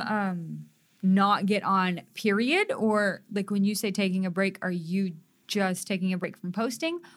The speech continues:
Or are you still, like, scrolling?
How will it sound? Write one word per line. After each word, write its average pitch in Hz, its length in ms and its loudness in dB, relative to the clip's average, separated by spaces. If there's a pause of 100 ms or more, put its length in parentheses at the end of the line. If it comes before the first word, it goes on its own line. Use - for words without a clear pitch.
(140)
Or 202 180 0
are 196 120 2
you 190 280 0
still, 196 680 0
like, 185 320 -2 (220)
scrolling? 135 640 -6